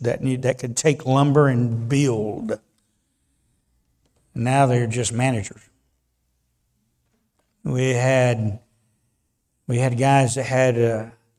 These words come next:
shops here. You could take to them, they'd take a piece of metal and make whatever you wanted to make. If you could draw it out, they could make it.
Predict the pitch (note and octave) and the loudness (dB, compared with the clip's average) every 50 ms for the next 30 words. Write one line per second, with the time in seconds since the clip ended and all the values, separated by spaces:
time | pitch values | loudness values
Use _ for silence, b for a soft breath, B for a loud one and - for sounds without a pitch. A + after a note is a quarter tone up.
0 | _ _ _ _ _ _ _ - E3 F3+ - - - - - C3+ A2+ A2 A2 A2 | _ _ _ _ _ _ _ 2 2 2 2 0 -4 -4 -4 -2 -2 -2 -2 -2
1 | A2+ A#2 A#2 G#2+ - C#3 C3+ C3 C3+ - D3+ C#3+ B2+ B2 A#2+ A2+ - C#3 C3 - | -2 -4 -4 -4 -2 -2 -2 -2 -4 -4 -2 0 0 0 -2 -2 -2 -4 -4 -4
2 | - - C#3+ C3+ - - A#2+ B2 C#3+ F3 D#3 A2 A2 A#2 B2 B2+ B2+ B2 C3 B2+ | -4 -2 -2 0 0 -2 2 2 2 2 2 0 0 0 -2 -2 -2 -2 0 0
3 | C3 B2+ B2+ B2+ B2+ A#2+ C#3 E3 D#3 B2 A#2+ A#2+ A2+ - - E3 E3+ B2 G#2+ A2 | 2 2 2 2 2 2 2 2 0 0 -2 -2 -4 -6 -8 -8 -8 -8 -6 -2
4 | B2+ C3 C3+ C3+ C3 D3+ E3+ D3 - D#3+ F3 B2 G#2 G2+ A#2+ D3 A3 - - - | 2 4 4 4 4 4 2 2 0 -2 -4 -6 -6 -6 -6 -6 -6 -6 -8 -14